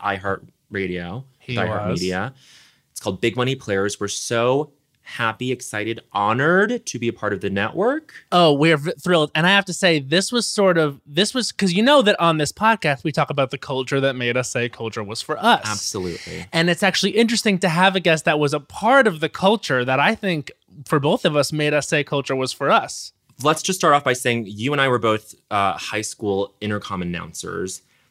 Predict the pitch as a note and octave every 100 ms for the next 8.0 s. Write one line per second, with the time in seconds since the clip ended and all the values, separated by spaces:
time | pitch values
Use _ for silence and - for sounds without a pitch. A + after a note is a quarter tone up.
0 | - G2+ A2+ A#2+ C3 C3 D#3+ A3+ C4+ C3
1 | B2+ C3 C3 B2+ A#2 - C3 D3 E3 C3+
2 | B2 B2 - A#2+ A2 G2+ G2 - - -
3 | F#2+ F2+ F2 F2+ _ _ _ - F#2+ F#2+
4 | G#2+ G#2+ A2+ A#2+ A#2 G#2+ A2+ A#2 G#2 G2
5 | G2 F#2+ - F#2+ F#2+ F#2+ G2 F2+ - F2+
6 | - D#3+ E3 F3 E3+ F3 F#3 - F#3 F3+
7 | F#3 F3+ E3+ D3 E3 F#3 D#3+ D#3 - -